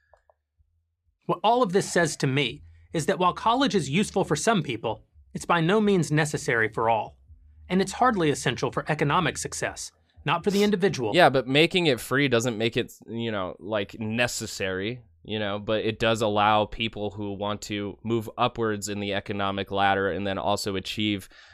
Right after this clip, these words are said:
Speaker 2: uh, you know, a piece of paper that allows them to apply to jobs that they wouldn't have been able to apply to before.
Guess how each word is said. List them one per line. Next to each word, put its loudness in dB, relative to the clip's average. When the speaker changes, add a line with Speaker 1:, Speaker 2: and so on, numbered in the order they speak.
Speaker 2:
uh, -2
you -6
know, -4
a -6
piece -8
of -12
paper -4
that -2
allows 2
them -4
to -4
apply 0
to -10
jobs 0
that -6
they -4
wouldn't -4
have -6
been -6
able -6
to -6
apply -2
to -6
before. 2